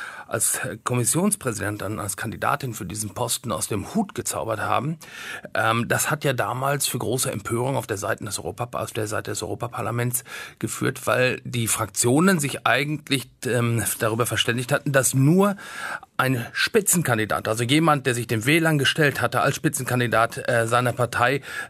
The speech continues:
eine Chance haben soll, Kommissionspräsident zu werden. Darüber haben sich die Staats- und Regierungschefs nach einer Blockade im Europaparlament,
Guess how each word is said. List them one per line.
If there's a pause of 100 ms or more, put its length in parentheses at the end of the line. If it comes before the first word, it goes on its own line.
eine
Chance
haben
soll, (520)
Kommissionspräsident
zu
werden.
Darüber
haben
sich
die
Staats-
und
Regierungschefs
nach
einer
Blockade
im
Europaparlament,